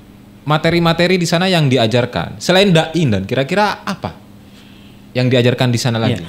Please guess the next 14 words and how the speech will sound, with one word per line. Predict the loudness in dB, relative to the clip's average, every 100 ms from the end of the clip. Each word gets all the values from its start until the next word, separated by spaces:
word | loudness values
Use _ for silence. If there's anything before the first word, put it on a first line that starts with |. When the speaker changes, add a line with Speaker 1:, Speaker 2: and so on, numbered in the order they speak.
| -16 -20 -20 -20 -2
Speaker 2:
Di | 0
sana, | 2 2 4 4 2 0 -6 -6
eh, | 0 2 2 2 0 -2
programnya | -4 0 0 2 2 0
atau | -2 -2 -2
output | -2 -2 -4 -4 -2
Speaker 1:
Iya. | 0 0 -2 -12 -4
Speaker 2:
para | -2 -2
santri | 0 2 2 2 2 2
ketika | 0 -6 -6 -4 -2 -2 -4 -6 -10 -18 -20 -20 -20 -18
belajar | -2 0 2 2 2 0
di | 0
Pesma | -4 -4 -2
Dai, | 0 0 0 -2 -4